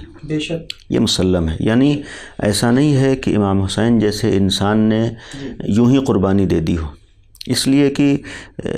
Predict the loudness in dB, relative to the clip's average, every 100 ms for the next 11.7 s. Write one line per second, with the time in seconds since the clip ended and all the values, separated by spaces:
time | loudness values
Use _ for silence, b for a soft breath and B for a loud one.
0 | -4 -2 -2 0 0 -2 -4 -8 -4 -2
1 | 0 0 2 2 2 0 -4 -2 0 0
2 | 0 -2 0 0 0 0 0 2 2 0
3 | -2 0 2 0 -2 -4 -2 -2 -2 -2
4 | -2 -2 0 -2 0 0 0 0 -2 0
5 | 0 -2 -6 B B B -8 -2 0 0
6 | 0 0 -2 0 0 0 -2 -2 -2 -2
7 | -2 0 -2 -4 -4 -2 0 -2 -2 -4
8 | -2 0 0 -2 -2 -2 0 0 -4 -10
9 | -6 -2 0 -2 -4 -4 -2 -2 -2 -4
10 | -4 -8 -10 -8 -6 -4 -2 0 0 -2
11 | 0 0 0 0 0 0